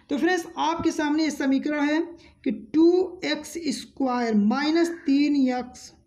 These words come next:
प्लस पाँच इक्वल टू ज़ीरो। आप क्या करेंगे कि ए एक्स स्क्वायर प्लस बी एक्स प्लस सी इक्वल टू ज़ीरो से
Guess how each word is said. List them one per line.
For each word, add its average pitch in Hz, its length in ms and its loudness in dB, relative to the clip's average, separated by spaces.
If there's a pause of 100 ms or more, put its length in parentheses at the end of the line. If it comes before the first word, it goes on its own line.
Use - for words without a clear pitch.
प्लस 262 220 -2 (100)
पाँच 269 280 -2
इक्वल 254 280 -4
टू 320 140 2 (520)
ज़ीरो। 214 380 2 (460)
आप 330 180 -4
क्या 311 120 0
करेंगे 247 420 0 (380)
कि - 100 -4 (140)
ए 311 380 2
एक्स 294 220 -8 (160)
स्क्वायर 233 580 -2 (600)
प्लस 277 260 -2
बी 269 320 2
एक्स 269 360 -4 (360)
प्लस 269 240 -2
सी 302 160 4
इक्वल 285 300 -2
टू 269 140 0
ज़ीरो 247 300 2
से 320 240 0